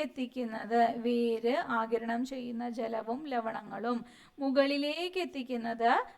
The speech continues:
സൈലമാണ്. ദൃഢമായ കോശഭിത്തിയുള്ള കോശങ്ങളായതുകൊണ്ട് സസ്യങ്ങൾക്ക് താങ്ങും ബലവും നൽകുന്നുണ്ട്. നമ്മൾ പറഞ്ഞു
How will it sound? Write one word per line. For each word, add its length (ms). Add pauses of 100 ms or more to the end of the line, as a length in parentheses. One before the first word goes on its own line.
(220)
സൈലമാണ്. 880 (540)
ദൃഢമായ 760 (200)
കോശഭിത്തിയുള്ള 1000 (140)
കോശങ്ങളായതുകൊണ്ട് 1160 (500)
സസ്യങ്ങൾക്ക് 760 (500)
താങ്ങും 560 (380)
ബലവും 460 (100)
നൽകുന്നുണ്ട്. 720
നമ്മൾ 260
പറഞ്ഞു 200